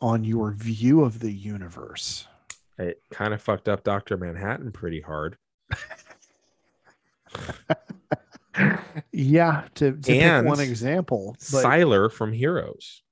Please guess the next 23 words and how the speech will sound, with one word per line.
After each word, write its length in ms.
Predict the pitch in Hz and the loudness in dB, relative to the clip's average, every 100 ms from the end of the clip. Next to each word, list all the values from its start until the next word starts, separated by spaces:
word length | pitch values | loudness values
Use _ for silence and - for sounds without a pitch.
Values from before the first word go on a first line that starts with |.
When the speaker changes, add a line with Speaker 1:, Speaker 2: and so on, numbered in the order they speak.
| _ - | _ -12
Speaker 1:
Yes, 800 | 135 110 104 98 110 110 95 - | -10 -8 -10 -6 -4 -4 -6 -10
that's 400 | - 104 - - - - - | -8 -8 -8 -16 -18 -14 -8
actually 440 | 117 - 117 117 | -6 -4 0 0
the 120 | 107 | 0
direction 800 | 113 120 113 - 147 120 127 127 | 0 2 2 -2 -6 -6 -8 -4
that 140 | 123 113 | -4 -2
I 120 | 120 | -2
was 200 | 123 117 | -2 -2
going 460 | 139 147 233 147 98 | 0 2 2 0 -6
in 160 | 87 | -6
Speaker 2:
Mm-hmm. 460 | 156 151 156 170 302 - - | -2 0 0 -2 -4 -8 -6
Speaker 1:
right 200 | 113 107 | -4 -4
there. 280 | 98 90 147 - - - | -6 -6 -10 -14 -20 -6
Speaker 2:
Yeah. 220 | - 294 175 - _ _ - | -4 -2 -6 -12 _ _ -2
Speaker 1:
Um, 960 | 135 135 135 131 123 117 113 110 113 _ _ - | 2 4 4 2 2 0 -4 -6 -12 _ _ -6
you 160 | 156 | 0
know, 240 | 151 113 110 | 2 2 -2
'cause, 360 | - 123 113 - | 0 -2 -2 -8
'cause 240 | - 120 139 | -4 -4 -2
you 260 | 131 123 | 0 2
are, 280 | 113 104 104 | 2 0 -4
you 300 | 127 117 113 | -4 -2 -2
are 560 | 101 92 92 92 90 | -4 -6 -8 -8 -10